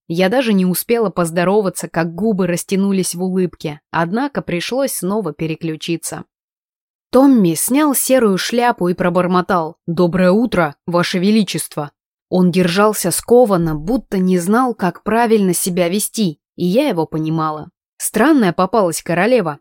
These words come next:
То ли кланяться до земли, то ли руку пожать, то ли хлопнуть по плечу с грубоватым, как жизнь, чувиха. В одной руке юный некромант держал за кольцо клетку с розовым попугайчиком.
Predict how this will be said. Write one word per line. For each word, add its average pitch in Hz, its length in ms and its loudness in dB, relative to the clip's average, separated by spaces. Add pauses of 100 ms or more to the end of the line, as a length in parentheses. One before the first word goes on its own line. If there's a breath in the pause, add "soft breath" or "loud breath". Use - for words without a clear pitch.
(160)
То 196 100 2
ли 196 120 4
кланяться 196 580 0
до 175 100 -2
земли, 180 420 2
то 196 140 0
ли 170 100 0
руку 214 320 2
пожать, 165 480 -2
то 175 80 -2
ли 180 100 2
хлопнуть 226 520 0
по 185 100 0
плечу 190 400 -2
с 208 80 0
грубоватым, 190 680 0
как 190 220 -2
жизнь, 214 360 2
чувиха. 214 580 -2 (920)
В 165 100 -2
одной 233 300 4
руке 240 360 2
юный 226 340 2
некромант 196 680 0
держал 214 400 0
за 196 140 -2
кольцо 185 480 0
клетку 226 500 -2
с - 140 -4
розовым 180 480 -2
попугайчиком. 165 840 -4